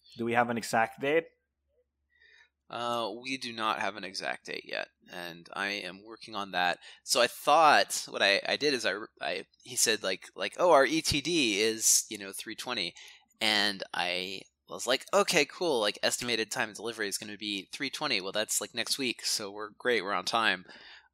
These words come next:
Speaker 2: Um, but it's, and, and I haven't gotten confirmation yet because time zones and stuff, but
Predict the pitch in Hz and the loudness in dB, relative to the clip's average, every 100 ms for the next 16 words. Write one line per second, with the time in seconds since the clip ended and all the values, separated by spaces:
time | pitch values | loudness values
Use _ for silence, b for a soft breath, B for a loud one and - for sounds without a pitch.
0 | - 104 104 98 85 64 - _ 117 - | 0 2 4 2 0 -8 -18 _ _ 4
1 | 110 107 - 107 - - - - 107 101 | 6 6 4 0 4 4 4 0 -4 -6
2 | - 101 98 113 117 - - 101 - 98 | -10 -6 -4 -4 -6 -12 -10 -8 -8 -12
3 | - - 104 110 107 90 80 - _ - | -14 -10 -6 -2 -2 0 -2 -2 _ -18
4 | 101 - - - - - - 101 101 95 | -12 -10 -6 -6 -6 -6 -6 -6 -6 -8
5 | 85 90 - - 90 - _ - 151 135 | -8 -12 -8 -8 -10 -14 _ 0 6 8
6 | 113 | 8